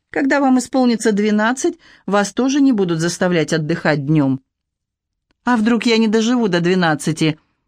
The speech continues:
Лидии казалось, что это маловероятно. «Я всё равно доживу первым», — сказал Невилл. «И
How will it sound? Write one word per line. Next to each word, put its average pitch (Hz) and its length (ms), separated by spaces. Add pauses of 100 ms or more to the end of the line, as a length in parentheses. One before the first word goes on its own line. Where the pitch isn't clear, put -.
Лидии 160 340
казалось, 196 440
что - 160
это 185 160
маловероятно. 175 920 (1300)
«Я 226 220
всё 285 180
равно 247 280
доживу 214 400
первым», — 208 440
сказал 233 400
Невилл. 233 460 (1120)
«И 226 580